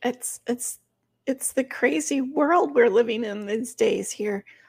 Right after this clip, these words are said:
Hold on, hold on. We lost him for a second.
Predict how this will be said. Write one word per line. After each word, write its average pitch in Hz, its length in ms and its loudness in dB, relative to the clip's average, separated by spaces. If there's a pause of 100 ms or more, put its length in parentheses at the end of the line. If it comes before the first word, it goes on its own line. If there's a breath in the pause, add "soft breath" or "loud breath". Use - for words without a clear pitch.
(120)
Hold 294 280 2
on, 254 260 2
hold 262 280 -4
on. 233 300 -4 (520)
We 254 140 2
lost 240 380 0
him 247 120 -4
for - 200 -4
a 277 60 -4
second. - 520 -8